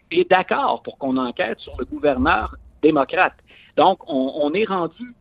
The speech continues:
très loin. Le maire de la ville, qui a jamais été, de la ville de New York, M. de Blasio, qui a jamais été un, un proche ou un intime, euh,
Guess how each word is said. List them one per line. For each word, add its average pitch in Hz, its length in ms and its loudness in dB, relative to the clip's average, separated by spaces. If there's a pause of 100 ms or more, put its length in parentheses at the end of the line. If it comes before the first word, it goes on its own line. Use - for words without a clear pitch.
très 175 220 0
loin. 151 180 0
Le 123 180 -6
maire 226 280 -2
de 190 80 -6
la 165 100 2
ville, 180 320 -6
qui - 120 -6
a 123 60 -4
jamais 151 260 -2
été, 165 520 -2
de 123 60 -6
la 127 80 0
ville 160 160 -4
de 156 60 -2
New 135 100 -4
York, 131 240 -2 (100)
M. 139 100 -16
de 127 60 -14
Blasio, 131 440 -2
qui - 80 -8
a 120 60 -4
jamais 139 280 -2
été 156 300 -2
un, 123 240 0
un 117 180 -2
proche 147 480 0
ou 120 80 -4
un 117 160 -2
intime, 143 560 -6 (400)
euh, 117 540 0